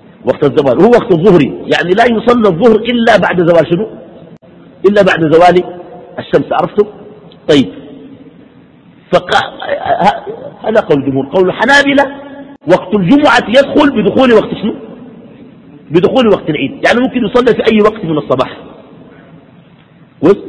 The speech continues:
لقولهم أنهم كانوا يجمعون مع النبي صلى الله عليه وسلم ويرجعون إلى جمالهم فيريحونها، ثم بعد ذلك يأتي شنو؟ الظل. معناه كانوا يصلون باكرا. نقول: "نريد أن نجمع بين القولين". أيوة.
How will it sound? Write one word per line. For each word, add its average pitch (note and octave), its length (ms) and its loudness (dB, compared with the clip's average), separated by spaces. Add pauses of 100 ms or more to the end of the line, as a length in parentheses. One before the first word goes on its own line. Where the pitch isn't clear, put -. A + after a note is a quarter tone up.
(560)
لقولهم A3 720 4
أنهم B3+ 240 2
كانوا B3+ 320 2 (100)
يجمعون G3+ 480 2
مع D#3+ 100 -2
النبي D#3 180 -4
صلى D3 60 0
الله A#2 120 -8
عليه - 80 -16
وسلم - 40 -20 (360)
ويرجعون G3+ 580 4
إلى G#3+ 380 4
جمالهم G3 540 4
فيريحونها، C4 800 2 (420)
ثم D4 140 0 (120)
بعد G3+ 140 2 (120)
ذلك A#3 240 0
يأتي G3 240 0
شنو؟ G3+ 180 -4 (840)
الظل. C#3+ 380 2
معناه G3 160 2
كانوا A3 260 2
يصلون F3+ 260 -2
باكرا. C#3+ 460 -2 (360)
نقول: G#3+ 400 0
"نريد G#3+ 300 -2
أن F3+ 60 -2
نجمع F#3 280 -2 (100)
بين D3 140 0
القولين". C3+ 720 -2 (1900)
أيوة. A2 200 -4